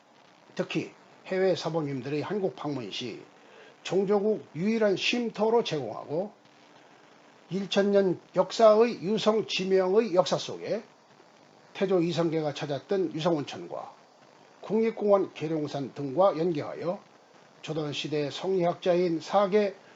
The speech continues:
김장생 선생의 예학과 우암 송시열 선생의 집과 도심, 무예도 통지의 근거를 둔 무기술인 태극봉, 삼단봉 연수 등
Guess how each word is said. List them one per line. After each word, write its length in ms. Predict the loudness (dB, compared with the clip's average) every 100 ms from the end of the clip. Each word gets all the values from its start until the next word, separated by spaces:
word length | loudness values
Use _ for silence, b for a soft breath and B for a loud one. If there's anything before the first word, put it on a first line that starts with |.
| -10
김장생 960 | -4 0 0 4 4 4 2 2 0 0
선생의 760 | -2 -4 -2 -2 2 2 2 2
예학과 480 | 4 4 2 -12 -12 -20 -20 -20 B B B -4
우암 360 | 0 2 0
송시열 480 | -4 -6 -4 -4 -4
선생의 640 | -6 -6 -6 -6 -6 -8 -6
집과 500 | -6 -6 -4 -2 -2
도심, 380 | -2 -2 -2 -6 -18 -20 _ _ B B B _ -4
무예도 440 | 0 2 0 -2
통지의 460 | -4 -4 -2 -4 -4
근거를 480 | -6 -4 -4 -6 -6
둔 280 | -8 -8 -6
무기술인 640 | -4 -4 -4 -4 -4 -6
태극봉, 600 | -8 -8 -8 -6 -4 -4
삼단봉 640 | -6 -6 -2 -2 0 0 0
연수 300 | 0 -2 -6
등 240 | -6 -6